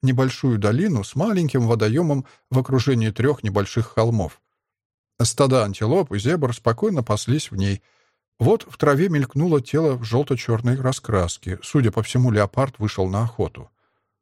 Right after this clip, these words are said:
«А что такое чуйка?» — перебила мои размышления тихим шепотом Анна. «Это когда ты не видишь опасности, но что-то внутри тебя говорит, что она есть», —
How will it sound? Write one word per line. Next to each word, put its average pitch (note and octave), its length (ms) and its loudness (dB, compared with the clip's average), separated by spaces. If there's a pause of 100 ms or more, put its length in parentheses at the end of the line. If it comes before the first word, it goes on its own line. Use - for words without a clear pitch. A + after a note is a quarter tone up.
(340)
«А G#2 160 0
что - 200 -6
такое F3 320 0
чуйка?» — - 540 -6 (320)
перебила G#2 400 2
мои F2+ 160 -2
размышления F#2+ 640 -2
тихим A#2 340 -4
шепотом G2 520 -4
Анна. F2+ 420 -6 (880)
«Это G2+ 200 0
когда A2+ 300 4
ты A2+ 260 0
не B2+ 180 2
видишь A2 320 -2
опасности, G#2 580 -2
но E2 180 -2
что-то F3+ 320 -2
внутри C3 380 0
тебя B2+ 340 0
говорит, A2 400 0
что G2+ 220 -2
она F#2+ 200 -4
есть», — - 520 -10